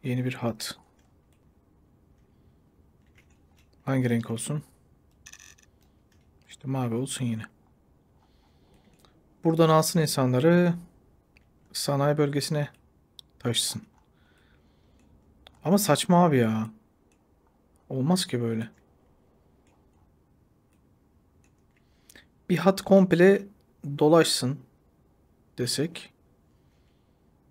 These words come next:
O da içerilerde dolaşmamış elbet bir yerler kalacak. Ben hatları kendi içinde yapabileceğimi düşünüyordum.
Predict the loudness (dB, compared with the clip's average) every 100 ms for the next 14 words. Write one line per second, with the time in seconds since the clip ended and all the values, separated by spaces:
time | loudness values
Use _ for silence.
0 | -14 -4 -2 0 2 2 2 2 0 0
1 | -2 -4 -6 -4 -4 -4 -2 0 0 -2
2 | -6 -6 -10 -12 _ _ -20 -20 _ 4
3 | 6 6 4 4 6 4 2 2 4 4
4 | 2 0 -2 -2 -6 -4 -6 -6